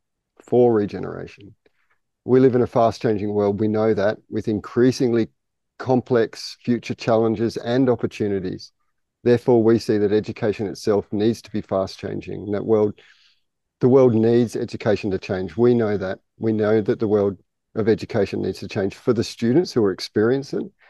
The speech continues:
and for the planet that we live on. It's with huge gratitude to you, Doctor Benjamin.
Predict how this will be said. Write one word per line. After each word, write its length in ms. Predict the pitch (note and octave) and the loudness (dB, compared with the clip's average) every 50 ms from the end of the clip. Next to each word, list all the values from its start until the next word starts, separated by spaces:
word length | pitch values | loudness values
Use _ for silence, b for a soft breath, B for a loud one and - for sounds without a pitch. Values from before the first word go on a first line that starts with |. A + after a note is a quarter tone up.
| b b b - | b b b -2
and 200 | A2+ C3 C3+ - | 0 0 0 0
for 100 | - B2 | 0 -2
the 100 | B2 - | -4 -2
planet 320 | - A2 G#2 G2 G2+ - | -2 -2 -2 -2 -4 -6
that 120 | G2 F2+ | -6 -6
we 60 | F2 F#2 | -6 -4
live 200 | F#2 G#2 G2+ G#2 | -4 -4 -4 -6
on. 220 | F#2 F2+ E2+ F2 _ _ _ _ b b b b _ | -6 -8 -10 -12 _ _ _ _ b b b b _
It's 180 | A2+ - - - | -8 -8 -4 -4
with 120 | A#2+ - | -6 -6
huge 420 | - - - - C#3 C#3 D3 C#3 - | -6 -8 0 4 4 4 4 4 2
gratitude 640 | - B2 A2+ G#2 G2+ - - - G2+ A2+ B2+ D3 - | 2 4 4 4 2 0 -2 -4 -2 -2 -4 -6 -10
to 120 | - - G2+ | -8 -6 -2
you, 320 | F#2+ G2+ A2+ A#2+ B2+ C3 - _ _ - | 2 2 2 2 2 -2 -8 _ _ -10
Doctor 260 | - - - - G#2 | -10 -8 -8 -6 -4
Benjamin. 540 | G2+ G#2 G#2 F#2+ G#2 G2+ G#2 A2 C3 C#3+ | -2 -2 -2 -2 -2 -2 -2 -2 -2 -6